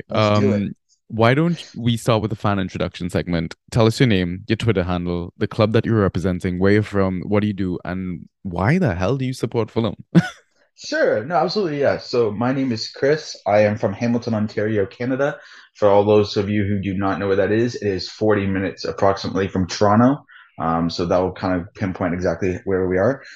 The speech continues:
Speaker 1: Um, I am a banking advisor at one of the largest banks in Can-, well, the largest bank in Canada. Um, uh, what else was there? I'm a Fulham fan. I've been a Fulham fan since two thousand six when I moved to England.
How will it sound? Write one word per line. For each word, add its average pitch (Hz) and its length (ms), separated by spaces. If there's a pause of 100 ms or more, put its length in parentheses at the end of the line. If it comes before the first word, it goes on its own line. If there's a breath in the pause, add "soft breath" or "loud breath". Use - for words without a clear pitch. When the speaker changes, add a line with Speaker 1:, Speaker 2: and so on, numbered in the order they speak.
(240 loud breath)
Speaker 1:
Um, 95 580
I 107 180
am 104 360
a 101 60
banking 110 520
advisor 101 760
at 101 180
one 98 120
of 95 80
the 95 80
largest 98 420
banks 95 340
in 95 100
Can-, 110 180
well, 101 160
the 113 160
largest 92 340
bank 87 160
in 87 100
Canada. 104 480
Um, 85 540 (640 soft breath)
uh, 78 200
what 90 120
else 87 160
was 90 120
there? 85 120
I'm 98 60
a 98 80
Fulham 123 320
fan. 123 480 (100)
I've 87 140
been 104 120
a 92 40
Fulham 104 280
fan 98 220
since 92 280
two 117 160
thousand 90 340
six - 540
when 92 160
I 87 100
moved 98 280
to - 140
England. 117 460